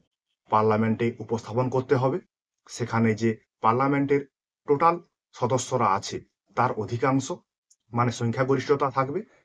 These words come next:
এবং উপস্থিত ভোট প্রদানকারী সদস্যের দুই তিন অংশ সদস্যের সমর্থন থাকবে। তাহলেই রাষ্ট্রপতি, প্রধান বিচারপতি এবং হাইকোর্টের অন্যান্য বিচারপতিকে অপসারিত করতে পারেন। এরপরে যে পয়েন্টটা রয়েছে, হাইকোর্টের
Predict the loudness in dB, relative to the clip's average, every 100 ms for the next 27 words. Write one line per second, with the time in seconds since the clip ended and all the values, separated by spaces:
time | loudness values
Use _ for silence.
0 | -4 0 -2 -4 _ _ _ _ _ -2
1 | 2 2 0 -6 -8 _ -6 -4 0 2
2 | 2 0 -2 -2 -4 -2 -4 -6 -20 -4
3 | -2 -2 -2 -2 -2 -4 -4 -6 -4 -4
4 | -6 _ _ _ -8 -2 0 0 -2 -4
5 | -6 -8 -12 -16 _ _ _ 0 2 4
6 | 4 2 0 -4 -4 -4 -4 -2 -2 -4
7 | -2 -4 -2 -6 -8 -14 _ _ -2 0
8 | 0 -4 _ -4 0 0 0 0 0 0
9 | 0 -4 -4 -4 -2 -2 -2 -8 -12 _
10 | _ -10 -6 -4 -2 -2 -2 -4 -4 -4
11 | -4 -6 -14 _ _ _ _ _ _ -2
12 | 0 2 2 2 0 0 0 0 0 0
13 | -6 -10 _ _ _ _ -2 2 4 4